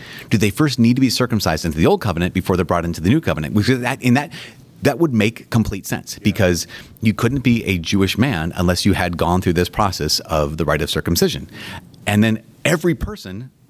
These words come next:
Speaker 1: every man who was brought into the new covenant through baptism had already had been brought into the old covenant through circumcision.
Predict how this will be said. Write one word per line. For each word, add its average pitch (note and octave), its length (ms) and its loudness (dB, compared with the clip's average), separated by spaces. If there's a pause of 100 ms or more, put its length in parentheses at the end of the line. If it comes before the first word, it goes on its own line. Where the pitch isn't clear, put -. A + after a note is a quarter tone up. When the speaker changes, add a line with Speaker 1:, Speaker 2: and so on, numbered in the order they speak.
Speaker 1:
every A2 160 2
man F2+ 260 2
who G#2+ 140 0
was G2+ 80 4
brought F#2 320 0
into C3+ 300 0
the F2+ 100 0
new E3 140 4
covenant B2 440 0
through G2 120 0
baptism F#2 480 -2 (300)
had G3 240 0
already E3 400 2
had G#2 360 -4 (480)
been A2+ 100 2
brought G#2+ 200 0
into G#2 180 -4
the G#2 340 2
old F#3+ 180 4
covenant F#2 300 0
through A2+ 100 2
circumcision. C3+ 500 2